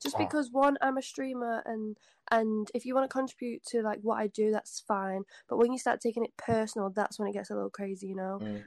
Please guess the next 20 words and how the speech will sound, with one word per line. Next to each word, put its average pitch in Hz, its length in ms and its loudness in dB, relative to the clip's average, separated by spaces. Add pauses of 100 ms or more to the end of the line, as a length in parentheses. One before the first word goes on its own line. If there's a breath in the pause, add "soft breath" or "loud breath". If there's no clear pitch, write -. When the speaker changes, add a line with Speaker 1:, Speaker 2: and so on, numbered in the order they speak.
Speaker 1:
And 202 280 2
Speaker 2:
Mm-hmm. 214 340 -6
Speaker 1:
that 240 200 8
means 247 200 4
that 226 120 0
you 226 200 0
want 214 260 2
to 220 120 2
have, 202 200 -4
like, 190 240 -6
some 208 240 0
sort 196 260 -2
of, 180 220 -2 (500)
of 185 220 -4
relationship, 190 640 -2 (160)
like, 170 220 -4
with 185 140 -6
me. 180 260 -2 (300 loud breath)
Not - 240 4
like, 247 460 0